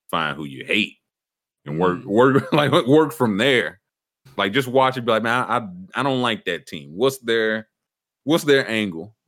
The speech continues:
Speaker 1: And be like, "Oh, yeah, I don't like them." Maybe it's, uh, Dynamo. They racist, racist, I'm hearing. Um,
Speaker 2: The chat saying they had to close the stadium multiple times due to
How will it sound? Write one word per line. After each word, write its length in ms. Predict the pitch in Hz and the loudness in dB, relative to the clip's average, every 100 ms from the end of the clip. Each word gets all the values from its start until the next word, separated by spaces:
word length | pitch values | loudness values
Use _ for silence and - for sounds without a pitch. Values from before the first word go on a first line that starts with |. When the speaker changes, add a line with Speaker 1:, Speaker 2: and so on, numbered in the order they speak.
| _ | _
Speaker 1:
And 80 | 90 | -8
be 60 | 85 | -6
like, 80 | |
"Oh, 220 | 82 87 87 | -6 -6 -8
yeah, 180 | 76 | -10
I 60 | 71 | -12
don't 80 | 67 | -14
like 180 | 57 _ | -18 _
them." 180 | 57 85 _ _ _ _ _ _ _ _ _ | -20 -20 _ _ _ _ _ _ _ _ _
Maybe 360 | 67 78 82 | -12 -10 -8
it's, 200 | 90 - _ _ _ _ _ _ _ _ _ - | -8 -10 _ _ _ _ _ _ _ _ _ -6
uh, 220 | 87 90 | -4 -4
Dynamo. 580 | 85 98 139 220 - - _ _ _ _ | -6 -10 -10 -12 -14 -18 _ _ _ _
They 80 | 110 | 0
racist, 440 | 95 139 - 76 | 2 0 -2 -10
racist, 380 | 90 85 - - | -8 -8 -10 -14
I'm 160 | 82 85 | -12 -10
hearing. 320 | 107 101 101 _ _ _ - 135 135 - - 95 | -10 -12 -14 _ _ _ -16 -12 -12 -14 -18 -10
Um, 520 | 92 90 90 87 87 | -6 -4 -4 -6 -10
Speaker 2:
The 100 | 175 175 - | -12 -14 -12
chat 320 | - 208 214 | -8 -6 -4
saying 240 | - 254 | -6 -8
they 100 | 240 220 | -10 -10
had 160 | 233 | -10
to 80 | 180 | -10
close 680 | 165 - - 165 165 196 202 | -12 -12 -6 -4 -4 -4 -8
the 100 | 175 | -10
stadium 600 | - - 165 170 165 143 | -8 -6 -4 -4 -6 -8
multiple 480 | 139 151 160 - 175 | -6 -6 -8 -10 -10
times 680 | 170 165 156 156 151 139 - _ - | -8 -6 -6 -6 -8 -12 -18 _ -14
due 140 | 160 165 | -10 -8
to 180 | 151 | -8